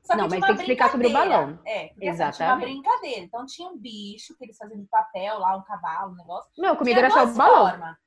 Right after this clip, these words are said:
Speaker 1: É que tinha duas
Speaker 2: Comigo era
Speaker 1: formas.
Speaker 2: só balão.
Speaker 1: Tinha gente que fazia o cavalo sem o rabo, então o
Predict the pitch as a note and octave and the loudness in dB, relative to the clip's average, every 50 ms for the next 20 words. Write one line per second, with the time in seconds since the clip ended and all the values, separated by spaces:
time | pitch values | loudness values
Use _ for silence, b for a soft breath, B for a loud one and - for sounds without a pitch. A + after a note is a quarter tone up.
0 | _ _ - _ _ F4+ D#4+ D4+ B3 D#4+ E4+ G#4+ A#4+ D#4+ G#3 G3 - - - - | _ _ -20 _ _ -10 -10 -8 -8 -6 -4 -4 -4 -4 -4 -2 0 2 2 0
1 | - - - B3+ - G4 A4 E4+ - _ - - F4 F4+ F4+ F4+ D#4+ C#4+ C#4 C4+ | 0 -6 -12 -12 -10 -10 -10 -12 -14 _ -16 -14 -10 -10 -10 -10 -10 -12 -14 -14
2 | B3+ - _ C#4 C#4 _ C#4+ B3+ B3+ C4+ C#4+ - E4 D4+ - - A3 A#3 A3+ A3+ | -18 -18 _ -20 -14 _ -10 -10 -10 -10 -10 -4 -4 -2 0 0 -2 -2 -2 -4
3 | A3+ - - E4+ F4 F4+ G4 G4 D4+ - A3+ G#3+ A3 A#3 - B3+ B3+ _ C4 B3 | -12 -16 -14 -14 -12 -10 -10 -12 -12 -8 -6 -4 -4 -4 -4 -8 -18 _ -14 -16
4 | B3+ | -16